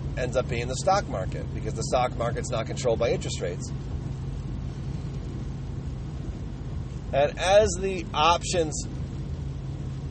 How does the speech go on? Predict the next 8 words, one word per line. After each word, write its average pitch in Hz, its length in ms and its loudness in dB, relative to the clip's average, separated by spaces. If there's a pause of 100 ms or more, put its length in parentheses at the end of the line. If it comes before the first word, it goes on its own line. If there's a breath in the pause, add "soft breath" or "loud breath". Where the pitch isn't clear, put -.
(240)
the 123 100 -2
feasible 196 580 8 (300)
and 123 200 0
viable 170 440 10
options 147 480 4
for 131 120 2
investment 131 640 4 (360)
dwindle, 131 520 6